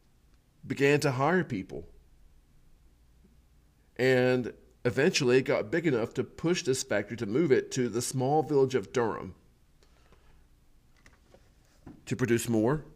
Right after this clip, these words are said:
and more, and he made enough money to buy neighboring tobacco farms. He made enough money to buy a patent for a cigarette rolling machine,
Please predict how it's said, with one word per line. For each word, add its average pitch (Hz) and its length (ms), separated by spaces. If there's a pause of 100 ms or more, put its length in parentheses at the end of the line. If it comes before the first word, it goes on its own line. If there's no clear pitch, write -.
(520)
and 139 160
more, 107 340 (960)
and 131 60
he 127 80
made 147 160
enough 170 240
money 175 180
to 175 80
buy 160 220
neighboring 156 380
tobacco 151 340
farms. - 540 (1300)
He 135 140
made 160 140
enough 180 220
money 170 180
to 160 80
buy 156 200
a 147 60
patent 147 580
for 117 220
a 117 40
cigarette 147 480
rolling 139 380
machine, 90 540